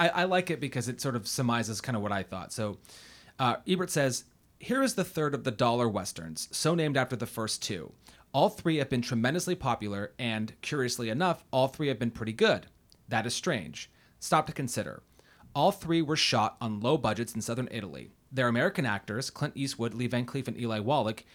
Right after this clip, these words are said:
had no box office followings. Most of the other actors were unknown It-, Italians, largely amateurs, with their English dialogue dubbed. Yet The Good, the Bad, and the Ugly and its two predecessors have been great successes during a period when many U S westerns have bombed.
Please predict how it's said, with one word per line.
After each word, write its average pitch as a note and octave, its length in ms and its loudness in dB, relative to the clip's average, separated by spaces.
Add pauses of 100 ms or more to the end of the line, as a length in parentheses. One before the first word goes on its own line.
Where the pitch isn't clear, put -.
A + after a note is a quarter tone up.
had C3 220 2
no D3 260 6
box A#2 360 2
office G2+ 240 -6
followings. F#2+ 580 -6 (320)
Most D#3+ 240 2
of G#3+ 80 2
the G3+ 80 6
other G3+ 160 6
actors C3+ 400 2
were - 160 -4
unknown D3 400 2
It-, D3+ 180 -4
Italians, G#2+ 560 -2 (280)
largely D3+ 480 4
amateurs, A2 500 0
with A2 140 -4
their A2+ 180 -2
English D3+ 340 0
dialogue A#2 480 2
dubbed. D#2 340 -8 (500)
Yet C#3+ 260 0
The C3+ 60 0
Good, E3 260 4
the G#3 60 6
Bad, E3+ 200 6
and E3+ 80 4
the D3+ 120 0
Ugly G#2+ 360 -2
and A2 120 -2
its - 120 -10
two F3+ 180 2
predecessors A#2+ 600 -2
have A#2+ 220 -2
been B2 120 2
great A#2+ 320 -2
successes B2 480 -2
during A2+ 220 0
a A2 40 -2
period B2 440 0
when A2+ 180 2
many B2+ 200 2
U E3+ 240 2
S - 180 -2
westerns A#2+ 340 -2
have A2 220 -8
bombed. G2+ 460 -2